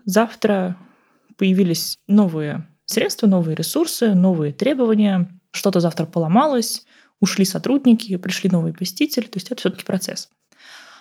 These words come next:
В таком глобальном плане, ну, мне кажется, тут очень простой ответ. <laughs> Незрячий посетитель ходит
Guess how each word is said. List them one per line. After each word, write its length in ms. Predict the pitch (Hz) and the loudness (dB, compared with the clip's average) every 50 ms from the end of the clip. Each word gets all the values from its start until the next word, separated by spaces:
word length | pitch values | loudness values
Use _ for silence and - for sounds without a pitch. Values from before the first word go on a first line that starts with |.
| _ _ | _ _
В 120 | 190 202 - | -10 -10 -4
таком 280 | - 240 - 254 240 220 | -4 -2 2 2 2 4
глобальном 500 | 208 226 220 226 349 466 480 427 381 330 | 4 2 2 4 2 2 2 -2 -4 -6
плане, 680 | - - 254 240 233 220 214 208 202 196 190 180 180 - - - - - - - - - - | -2 -2 0 2 4 4 4 4 4 4 2 2 0 -2 -6 -12 -18 -18 -20 -20 -20 -12 -2
ну, 380 | - 220 247 240 226 190 165 - - _ _ _ _ | 2 4 4 4 4 0 -2 -6 -14 _ _ _ _
мне 160 | 190 190 185 | 0 0 2
кажется, 220 | - 180 - - | 0 0 -2 -2
тут 120 | 175 165 165 | -2 -2 -4
очень 160 | - - - - _ _ _ _ | -4 -6 -8 -10 _ _ _ _
простой 400 | - - - - - - - - | -2 -2 -2 -2 -2 -2 -2 -2
ответ. 340 | - - - - - - 302 277 277 277 - - 339 - - 269 262 - | -2 -2 -2 -2 -2 0 2 2 2 4 2 0 0 0 0 -2 -2 -4
<laughs> 640 | - - _ _ _ - 494 605 587 494 466 453 - | -8 -12 _ _ _ -2 0 0 2 2 0 2 2
Незрячий 440 | 220 202 208 226 247 247 - 220 | 2 2 4 2 0 0 -2 -6
посетитель 420 | - - - - 466 - - 277 226 | -6 -6 -6 -8 -4 0 0 -2 0
ходит 380 | - - 247 226 220 208 - | 2 2 4 4 4 4 2